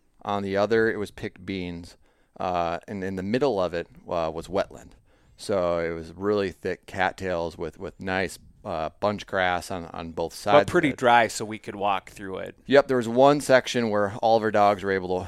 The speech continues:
Speaker 1: to kinda hop in and wallow like elk, and they all loved that, and I'm sure, you know, our kennels loved that too. Um, but <laughs> so you guys, so we split up. We kinda had one group on one side of, of the wetlands,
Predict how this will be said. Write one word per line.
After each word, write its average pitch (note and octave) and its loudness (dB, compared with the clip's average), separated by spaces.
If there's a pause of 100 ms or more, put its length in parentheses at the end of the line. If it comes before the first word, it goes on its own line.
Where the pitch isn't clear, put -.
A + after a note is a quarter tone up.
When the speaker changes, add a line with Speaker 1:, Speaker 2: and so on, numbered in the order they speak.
(140)
Speaker 1:
to - -20
kinda G2 -2
hop G2+ -2
in G#2+ 0
and F#2+ -4
wallow F2+ 2
like E2+ -4
elk, D#2 -4
and E2+ -10
they F#2+ -4
all F#2 0
loved F2+ -4
that, E2+ 0
and E2+ -12
I'm E2 -10
sure, E2+ -4
you E2 -12
know, E2 -10
our E2+ -4
kennels F#2 -6
loved E2 -8
that D#2 -4
too. E2+ -8 (540)
Um, F2 0 (140)
but G2+ -4 (200)
<laughs> - -18
so A2+ 4
you A#2+ -2
guys, C3 8
so B2+ 0
we B2+ 0
split D#3+ 0
up. A2+ 4 (140)
We A#2+ -6
kinda A#2+ 0
had G#2 0
one A#2+ 2
group B2 -2
on G#2 2 (160)
one G#2+ -4
side G#2+ 2
of, G2 -2
of F#2 -4
the F#2 -6
wetlands, F2 -8